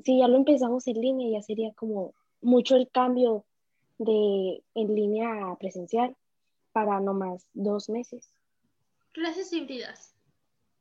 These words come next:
Speaker 2: Yo creo que estarían bien clases híbridas. Pues, ajá, de que la mitad del salón o una parte del salón en presenciales y la otra mitad en línea.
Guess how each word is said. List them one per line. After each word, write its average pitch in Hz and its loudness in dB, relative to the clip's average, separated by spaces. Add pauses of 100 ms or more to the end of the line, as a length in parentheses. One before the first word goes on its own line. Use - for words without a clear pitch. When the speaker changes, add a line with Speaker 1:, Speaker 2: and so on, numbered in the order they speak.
(760)
Speaker 2:
Yo 302 -12
creo 339 -4
que 370 -6
estarían 254 -8
bien 262 -10
clases 254 -14
híbridas. 254 -14 (1400)
Pues, - -10
ajá, 269 -6
de 294 -4
que 311 0
la 285 0
mitad 240 -4
del 262 -6
salón 214 -14
o 254 -8
una 277 -6
parte 285 -2
del 294 -2
salón 220 -6
en 254 -8
presenciales 269 -8 (640)
y 233 -12
la 214 -12
otra 240 -12
mitad 240 -10
en 233 -12
línea. 220 -16